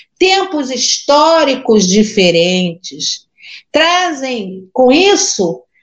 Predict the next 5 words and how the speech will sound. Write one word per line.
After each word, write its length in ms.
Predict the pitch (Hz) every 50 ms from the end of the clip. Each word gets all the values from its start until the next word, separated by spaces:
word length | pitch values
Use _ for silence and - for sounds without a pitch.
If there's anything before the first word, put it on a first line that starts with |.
| _ _
o, 140 | 294 285 269
no 220 | 277 277 285 285
seu 360 | 277 277 - 349 370 403 392 -
psiquismo, 1500 | 349 320 - - - 277 - - - - - 285 330 359 370 381 359 285 - - 226 220 214 202 180 160 160 165 - _ _ _ -
né, 340 | 185 226 277 339 359 -